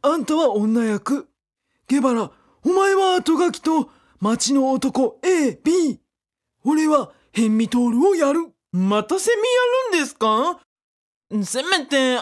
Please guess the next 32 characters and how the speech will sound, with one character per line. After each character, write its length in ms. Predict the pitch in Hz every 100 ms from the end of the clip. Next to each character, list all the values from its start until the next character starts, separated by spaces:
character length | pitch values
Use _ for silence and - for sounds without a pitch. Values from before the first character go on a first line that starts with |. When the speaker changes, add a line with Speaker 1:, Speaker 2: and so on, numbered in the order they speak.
| -
Speaker 2:
ア 140 | 196
ブ 180 | 185 247
ラ 140 | 285
ゼ 120 | 269
ミ 180 | 285 240
に 380 | 220 226 240 240
は 460 | 226 208 202 202 196 185 185 175
ゴ 220 | 202 214
ー 20 |
シ 120 | 247
ュ 40 | 269
さ 160 | 233
ん 60 | 226
に 60 | 202
お 120 | 196
願 320 | 196 180 180
い 60 | 190
し 80 | -
た 180 | 202
い 60 | 220
な。 600 | 214 196 208 247 254 240 _ _ _ _
ダ 100 | -
メ 220 | 269 302 285 302 370 508 392
だ、 100 | 403
カ 140 | 381 349
ニ。 60 | 392 427 440 508 156
Speaker 1:
ダ 140 | 202
メ 160 | 262 392
に 160 | 403
決 160 | - 392
ま 60 |
っ 20 | 466